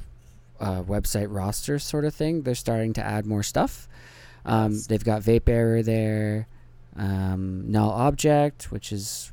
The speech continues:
Speaker 1: one of Grocery's side projects, uh, main project, I think, actually.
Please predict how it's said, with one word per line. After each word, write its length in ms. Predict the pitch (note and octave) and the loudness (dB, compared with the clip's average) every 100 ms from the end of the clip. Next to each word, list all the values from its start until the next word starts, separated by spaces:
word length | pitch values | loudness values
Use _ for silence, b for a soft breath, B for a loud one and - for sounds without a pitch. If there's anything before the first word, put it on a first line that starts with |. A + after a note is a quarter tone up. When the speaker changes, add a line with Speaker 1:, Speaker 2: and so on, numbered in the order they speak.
| - | -14
Speaker 1:
one 180 | G#2+ G#2 | -8 -6
of 120 | G2+ | -6
Grocery's 600 | - A2 A2 A#2 A2 G#2+ | -2 -2 -2 -2 -2 -2
side 380 | - - A2+ A2 | -4 -2 -2 0
projects, 680 | A#2+ A2+ G#2 A2 - - - b b b b - - - - | 0 0 -2 -6 -6 -14 -16 b b b b -20 -20 -18 -12
uh, 120 | G2+ F#2 | -10 -4
main 260 | G#2+ B2 | 0 2
project, 540 | A#2+ G#2+ G2 G2+ A2 - - | 2 2 -4 -6 -8 -12 -12
I 40 | G#2 | -12
think, 260 | - F#2+ | -10 -8
actually. 400 | G2 F#2+ G#2+ A2 | -8 -10 -8 -8